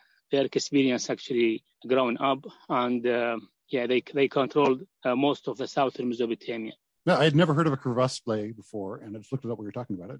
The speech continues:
Speaker 2: and I'm gonna have to look into that now. Thank you.
Speaker 1: Yeah, yeah, there's
Speaker 2: Um,
Speaker 1: a, a, a paper actually about that, and, uh, it's ex-, explain how the people actually,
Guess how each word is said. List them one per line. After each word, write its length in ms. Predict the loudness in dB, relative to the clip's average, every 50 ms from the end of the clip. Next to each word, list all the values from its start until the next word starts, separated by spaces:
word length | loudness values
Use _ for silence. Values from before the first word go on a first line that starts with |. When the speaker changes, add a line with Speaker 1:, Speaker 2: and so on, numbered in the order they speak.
| -14 -12
Speaker 2:
and 360 | -8 -6 -4 -2 -4 -4 -4 -10 -16
I'm 60 | -14
gonna 60 | -14 -14
have 100 | -12 -12
to 40 | -10
look 80 | -6 -4
into 100 | -4 -4
that 100 | -6 -8
now. 160 | -16 -18 -16 _ -8
Thank 140 | -8 -8
you. 80 | -8 -10 -18 _ _ _ _ 0
Speaker 1:
Yeah, 180 | 2 4 6 6
yeah, 120 | 6 4
there's 260 | 6 6 6 6 6 6
Speaker 2:
Um, 140 | 6 6
Speaker 1:
a, 240 | 6 4 4 2 0 -2 -6 -8 -8 -4 -2
a, 40 | 0
a 40 | 2
paper 280 | 2 2 2 4 2 2 2
actually 640 | 0 -2 -4 -2 0 0 0 0 0 -2 -4 -8 -10 -6
about 480 | -4 -2 -2 0 2 2 4 2 2 0
that, 240 | 0 0 0 -2 -2 -4
and, 240 | -4 -4 -4 -4 -8 -10 -16 -16 -16 _ _ _ _ -8
uh, 480 | -6 -4 -4 -2 -4 -4 -4 -6 -8 -10
it's 180 | -10 -12 -14 -6 0 2
ex-, 180 | 2 2 2
explain 600 | 0 -4 -2 0 0 2 4 4 4 6 4 2
how 300 | 2 2 4 4 4 4
the 120 | 4 2 2
people 340 | 2 2 2 2 2 0 0
actually, 560 | -2 -2 -4 -2 0 0 0 0 -2 -4